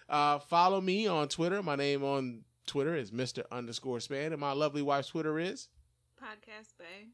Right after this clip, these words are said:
Speaker 1: Podcast Bay. Go ahead and do that. Make, make sure you go ahead and do that follow.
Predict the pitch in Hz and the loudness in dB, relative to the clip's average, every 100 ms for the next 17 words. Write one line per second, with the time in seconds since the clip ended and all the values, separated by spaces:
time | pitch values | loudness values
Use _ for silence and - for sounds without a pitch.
0 | _ 180 190 - 170 147 110 135 113 120 | _ -6 -6 -2 -2 -2 -2 -2 -2 -4
1 | 120 131 127 127 127 143 139 131 123 139 | -2 -2 -2 -4 -2 -2 -4 -10 -10 -10
2 | 139 - 127 131 127 127 127 120 123 120 | -8 -8 -6 -4 -2 -2 -4 -6 -6 -6
3 | - 135 143 | -2 0 0